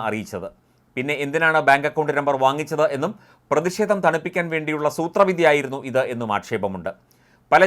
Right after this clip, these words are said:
ജില്ലകളിലും ഈ പ്രശ്നം നിലനിൽക്കുന്നുണ്ടെന്നും ജീവനക്കാർ പറയുന്നു. അതേസമയം തെരഞ്ഞെടുപ്പുമായി ബന്ധപ്പെട്ട ജില്ലാ ഭരണകൂടങ്ങൾക്ക് ഭാരിച്ച ഉത്തരവാദിത്തങ്ങളാണെന്നും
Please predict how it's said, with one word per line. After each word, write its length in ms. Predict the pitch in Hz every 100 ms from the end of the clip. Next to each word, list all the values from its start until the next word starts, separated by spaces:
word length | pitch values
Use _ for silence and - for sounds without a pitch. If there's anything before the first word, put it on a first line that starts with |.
| 180
ജില്ലകളിലും 440 | 180 180 175 151 143
ഈ 40 | 156
പ്രശ്നം 260 | 147 131 139
നിലനിൽക്കുന്നുണ്ടെന്നും 720 | 127 135 147 143 135 127 123 156 123 _ 127
ജീവനക്കാർ 380 | 147 139 120 110 110
പറയുന്നു. 280 | 98 92 98 _ -
അതേസമയം 420 | 117 147 147 151 151
തെരഞ്ഞെടുപ്പുമായി 540 | 147 160 180 175 170 156
ബന്ധപ്പെട്ട 340 | 143 151 151 147 120
ജില്ലാ 220 | 131 170 156
ഭരണകൂടങ്ങൾക്ക് 680 | 147 151 143 143 143 127 113 95
ഭാരിച്ച 340 | 131 156 185 147
ഉത്തരവാദിത്തങ്ങളാണെന്നും 920 | 147 156 156 147 147 139 135 127 139